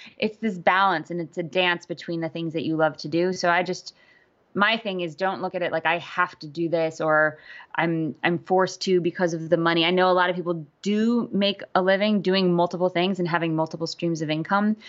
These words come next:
but I think those people are also the ones that enjoy doing multiple things and might get bored or need different sources of creativity to inspire them. So I just, I kinda like to frame it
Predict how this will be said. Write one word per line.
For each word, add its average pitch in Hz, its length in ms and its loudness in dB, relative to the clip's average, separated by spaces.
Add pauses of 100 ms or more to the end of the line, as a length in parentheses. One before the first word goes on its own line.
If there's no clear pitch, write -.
(300)
but 180 420 2
I 180 100 2
think 190 280 -6
those 180 200 2
people 180 240 -6
are 170 80 2
also 170 300 -2
the 170 100 -2
ones 165 220 -2
that 160 220 0
enjoy 160 480 0
doing 160 260 0
multiple 165 380 -2
things 254 500 0
and 165 480 2 (400)
might 170 480 0
get 165 340 2 (380)
bored 180 300 4
or 156 100 2
need 175 300 -2
different 180 320 -4
sources 175 320 -2
of 160 120 -2
creativity 165 840 0 (400)
to 170 340 2
inspire 165 520 2
them. 160 260 -2
So 160 400 0 (320)
I 151 60 -2
just, 170 320 -6
I 160 80 0
kinda 180 240 0
like 160 180 0
to 156 140 -6
frame 156 380 -2
it - 180 -2